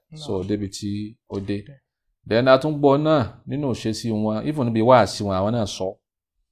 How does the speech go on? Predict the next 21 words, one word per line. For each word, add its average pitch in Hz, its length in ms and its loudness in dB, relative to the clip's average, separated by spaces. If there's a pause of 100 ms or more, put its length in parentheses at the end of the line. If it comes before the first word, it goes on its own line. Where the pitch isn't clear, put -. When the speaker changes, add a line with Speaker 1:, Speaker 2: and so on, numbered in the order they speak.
(260)
Speaker 2:
pé 101 80 -8 (180)
àwọn 101 240 -2
èèyàn 104 160 0
fẹ́ 123 120 -4
káwọn 123 260 -2
èèyàn 98 140 -2
máa 101 120 -4
sáré 123 280 0
dìde 104 220 -2
fáwọn. 101 300 -2 (1000)
Wọ́n 135 120 0
ní 147 80 0
torí 135 200 2
pé 143 120 0
tó 147 100 2
bá 143 120 8
ti 131 100 -2
má 139 200 6
wọn 123 160 6
la 120 180 10
bẹ́ẹ̀, 127 480 8